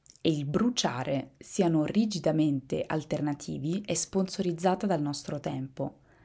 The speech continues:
ma è appunto un'idea. Talvolta questa idea viene confermata dall'esperienza. All'inizio l'amore divampa,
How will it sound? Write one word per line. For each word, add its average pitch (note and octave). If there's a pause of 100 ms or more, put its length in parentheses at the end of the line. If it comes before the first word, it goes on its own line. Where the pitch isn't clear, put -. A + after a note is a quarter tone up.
(100)
ma F#3+
è F3
appunto D#3
un'idea. D#3 (1120)
Talvolta F#3+
questa F#3
idea F#3
viene D#3+
confermata F3+
dall'esperienza. D3+ (340)
All'inizio F3+
l'amore D#3+
divampa, D#3